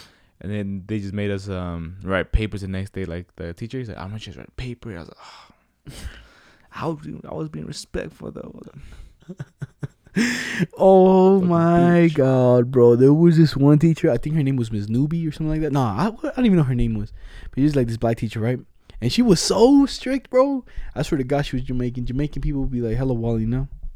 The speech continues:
Speaker 1: Yeah.
Speaker 2: Like, "Ah, uh, bro, what you do?" But she, I guess one time, bro, she grabbed, like, a, a book and she hit some kid in the head with it. She's like, "Don't,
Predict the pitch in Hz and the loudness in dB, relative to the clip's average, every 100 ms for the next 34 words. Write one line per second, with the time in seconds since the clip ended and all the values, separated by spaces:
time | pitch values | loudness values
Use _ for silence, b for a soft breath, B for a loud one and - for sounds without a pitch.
0 | - - - - 113 - - 170 151 160 | -8 -6 -6 -10 -20 -20 -8 -8 -4 -6
1 | 156 156 - - b b - 180 202 190 | -6 -10 -18 -20 b b -10 0 2 2
2 | 185 190 190 220 175 190 190 - - - | -2 -2 -2 -4 -2 -2 -2 -8 -16 -20
3 | b b b - 127 110 139 170 196 - | b b b -6 -4 0 2 4 2 -6
4 | 120 123 165 196 180 180 - 143 151 151 | -4 0 0 0 2 0 0 -2 0 0
5 | 123 95 113 - - 113 - 160 180 127 | -4 -4 -6 -8 -16 -8 0 2 2 -6
6 | 117 117 165 160 156 175 175 196 202 170 | -2 -2 0 -2 -4 -2 -2 -2 -2 -4
7 | 117 123 _ _ _ _ _ _ _ _ | -6 -10 _ _ _ _ _ _ _ _
8 | _ - - _ _ _ 269 240 | _ -20 -20 _ _ _ 2 2